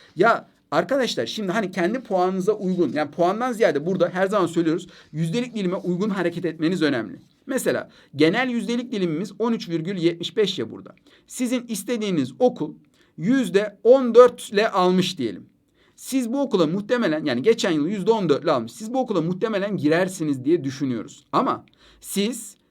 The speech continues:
yüzde on beş ile, yüzde on yedi ile ya da yüzde yirmi ile alan bir okulda bence yazmanız gerekir. Ne olur ne olmaz. "Ha hocam ben yüzde on ile alan okulu da yazayım mı?" Yazabilirsin. Zaten on tane hakkın var. Ama burada bazı arkadaşlarımız şu arayışa giriyorlar. Ya diyorlar ki,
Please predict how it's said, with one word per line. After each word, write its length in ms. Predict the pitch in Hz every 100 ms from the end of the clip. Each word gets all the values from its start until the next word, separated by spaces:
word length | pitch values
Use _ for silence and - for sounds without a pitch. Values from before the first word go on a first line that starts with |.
| _
yüzde 280 | 135 147 143
on 240 | 240 240
beş 200 | 240 240
ile, 200 | - 147 120
yüzde 280 | 139 143 208
on 220 | 202 208
yedi 240 | 220 220
ile 140 | 233 151
ya 160 | 139
da 40 | 185
yüzde 280 | 165 156
yirmi 340 | 220 185 185 220
ile 140 | 233
alan 320 | 165 151 202
bir 60 | 214
okulda 380 | 185 240 247 170
bence 260 | 156 196
yazmanız 480 | 202 143 135 147 185
gerekir. 540 | 185 175 127 101 - -
Ne 100 | 160
olur 320 | 240 190 208
ne 60 | 165
olmaz. 380 | 156 170 123 - _
"Ha 240 | 226 277
hocam 280 | 208 233 233
ben 80 | 214
yüzde 340 | 202 185 185
on 180 | 320 311
ile 80 | 269
alan 220 | 247 233
okulu 280 | 226 240 240
da 60 | 226
yazayım 380 | 220 202 202
mı?" 180 | 233 302 -
Yazabilirsin. 720 | 127 123 160 185 247 - 220
Zaten 360 | 254 196 370 339
on 260 | - 262
tane 200 | 294 226
hakkın 440 | 151 151 - 220 202
var. 180 | 127 - _ - -
Ama 280 | - 302 214
burada 300 | 277 262 170
bazı 300 | 160 277 269
arkadaşlarımız 680 | 233 202 160 156 143 185 247
şu 260 | - 269 214
arayışa 340 | 202 208 220
giriyorlar. 520 | 185 165 123 117 180 - - - -
Ya 200 | 160 156
diyorlar 380 | 226 302 294 190
ki, 160 | 135